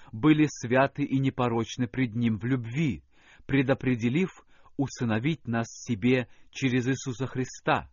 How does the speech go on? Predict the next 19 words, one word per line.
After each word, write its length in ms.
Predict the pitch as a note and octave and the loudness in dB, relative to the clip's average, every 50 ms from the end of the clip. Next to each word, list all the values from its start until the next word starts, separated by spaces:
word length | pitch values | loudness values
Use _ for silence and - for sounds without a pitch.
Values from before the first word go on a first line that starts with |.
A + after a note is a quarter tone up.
| _ _ _ _ - - - - - - | _ _ _ _ -20 -20 -20 -10 -2 0
по 100 | C#3 B2 | 0 2
благоволению 840 | G#2 A#2+ B2 A#2+ G#2 A#2 F#2+ G#2+ G#2+ A2+ C3 C3 B2+ B2+ B2+ A#2+ | 2 2 2 2 2 2 2 2 2 4 4 4 4 4 2 2
воли 320 | G#2 G2 C3+ E3 E3 C#3 A#2+ | 2 2 2 4 4 4 2
Своей, 500 | - - - G2 F#2+ F2+ E2+ D#2 C#2+ - _ _ _ _ _ - - - | -2 -4 -8 -6 -4 -4 -4 -6 -8 -12 _ _ _ _ _ -20 -20 -20
в 180 | - - - - | -20 -20 -10 -2
похвалу 540 | - D3 C3 A#2 - G#2+ B2 B2 B2 C#3+ D3 | 0 0 0 0 0 2 2 2 4 2 -2
славы 640 | - - - A2 A2 B2 C3 C3 G#2+ A#2 B2 A2+ - - - - - | -2 -6 -6 0 4 6 6 6 6 4 0 0 -2 -8 -20 -20 -12
благодати 720 | - A#2 B2 C3 B2 A2 B2 A2 G#2+ C3+ C#3 - - G#2 | -4 0 0 2 2 2 0 2 4 4 2 2 0 -12
Своей, 520 | - - - F#2 F#2 F2 E2 D#2+ D2 - _ _ - - _ - | -12 -8 -6 -4 -4 -4 -4 -6 -10 -12 _ _ -20 -20 _ -6
которую 580 | - C#3 C3 - C3 A#2+ A2+ G#2+ G2+ G2+ G#2 - | -4 -4 -2 0 2 2 2 2 2 0 0 2
Он 360 | - E3 F#3 F3+ C#3+ G#2 E2 - - - - - - | 4 6 6 6 4 2 -2 -10 -16 -20 -14 -4 -2
облагодатствовал 1300 | A#2+ A#2+ A2+ C3 C3 A#2+ G#2+ A#2+ A#2+ A2 G2+ D3+ E3+ - - - - - A2+ A2 A2+ A2+ B2 B2 A2+ _ _ _ - | -2 0 2 2 0 2 2 0 0 2 4 2 2 2 -2 -14 -6 -2 0 2 4 4 2 2 0 _ _ _ -10
нас 300 | F#2+ G#2 A2 A#2 B2 A#2+ - - - _ - - | -6 -2 0 2 0 0 -2 -10 -20 _ -20 -16
в 200 | - G2+ G2+ F#2 | -14 -12 -10 -2
возлюбленном». 840 | F#2+ A#2+ A#2+ G2 G2+ A#2 C3+ D#3 C#3 G#2+ E2 F2 E2+ D#2+ D#2 D2+ C#2 - - - - - _ _ _ _ _ _ _ _ _ _ _ _ _ _ _ _ _ | -2 -2 -2 -2 -4 0 2 2 2 0 -2 -6 -6 -6 -8 -10 -12 -16 -20 -20 -20 -20 _ _ _ _ _ _ _ _ _ _ _ _ _ _ _ _ _
Это 180 | - A2 G#2 A#2 | -8 -6 -6 -4
послание 460 | - A2 G#2+ - - A2 G#2 G#2 G#2+ | -4 -4 -6 -2 -2 -2 0 0 -2
к 60 | - | -2
Ефесянам, 600 | A#2 A2 - A#2+ - - C3+ B2+ B2+ C3 B2+ A#2 | -4 -6 -6 -6 -4 0 0 2 2 2 0 -2